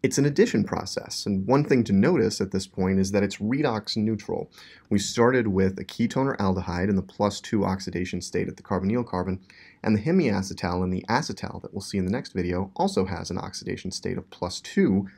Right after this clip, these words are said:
at the central carbon. It's purely an addition process. Now, the hemiacetal contains a hydroxyl group, and this has the potential to act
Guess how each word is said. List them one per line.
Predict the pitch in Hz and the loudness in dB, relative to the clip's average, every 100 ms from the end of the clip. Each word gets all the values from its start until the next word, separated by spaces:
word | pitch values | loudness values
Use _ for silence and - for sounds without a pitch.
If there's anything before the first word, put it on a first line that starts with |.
| - _ - _ | -20 _ -20 _
at | 98 90 - - _ - - | 2 2 0 -10 _ -10 -2
the | 98 95 95 | 2 2 0
central | - 104 95 87 90 | -2 0 0 -2 -6
carbon. | - - 180 - - _ _ _ - | -6 0 0 0 -8 _ _ _ -16
It's | - - | -14 -14
purely | - 127 127 127 131 - _ - | -6 -2 0 0 -4 -14 _ -2
an | 107 | 0
addition | 95 - 90 - 87 85 - _ _ | 0 -2 -4 -2 -6 -6 -12 _ _
process. | - 92 95 95 - - _ - - | -6 -6 -6 -12 -12 -14 _ -20 -4
Now, | 131 120 | 0 2
the | |
hemiacetal | 123 254 240 127 104 101 98 90 87 - | 2 0 2 0 -2 -4 -2 -2 -4 -4
contains | 113 110 113 101 | -4 0 0 0
a | |
hydroxyl | 95 92 82 90 90 98 | -2 -6 -4 -4 -4 -6
group, | 85 - 98 | -6 -6 -2
and | 123 | 0
this | 202 - - _ - _ | 0 -2 -12 _ -20 _
has | - 180 | 0 0
the | 170 | 0
potential | - - - - - 208 214 - 101 101 _ _ _ - | -8 -12 -14 -16 -2 0 0 -2 -2 -4 _ _ _ -6
to | 101 | -4
act | - 104 92 - | 2 2 0 -6